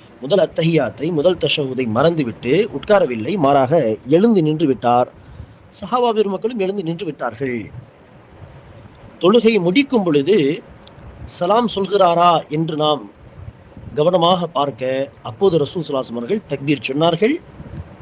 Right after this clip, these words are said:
சலாம் சொல்லவில்லை, மாறாக சலாத்துக்கு முன்பாக தக்பீர் சொன்னார்கள். தக்பீர் சொல்லி இரண்டு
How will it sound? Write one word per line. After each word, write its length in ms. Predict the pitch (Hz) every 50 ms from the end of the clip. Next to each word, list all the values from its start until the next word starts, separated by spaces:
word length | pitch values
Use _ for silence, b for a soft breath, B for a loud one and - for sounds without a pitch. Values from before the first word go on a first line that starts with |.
| -
சலாம் 300 | - - 151 151 175 175
சொல்லவில்லை, 400 | 151 165 147 147 135 127 143 196
மாறாக 640 | 180 139 139 135 127 127 147 196 214 156 139 175 240 - - -
சலாத்துக்கு 400 | 143 143 160 180 - - 185 -
முன்பாக 640 | 185 135 143 160 170 160 143 123 113 123 160 208 285 330 - B B B B B B B B - - -
தக்பீர் 460 | - 156 170 196 196 254 240 185 -
சொன்னார்கள். 600 | 165 147 143 139 143 127 110 135 135 139 143 135 - - - - B B B B B B - - -
தக்பீர் 360 | 151 147 156 160 202 208 175
சொல்லி 540 | 160 - 156 135 131 135 139 139 143 147 - - - - 123
இரண்டு 380 | 143 160 185 208 214 190 185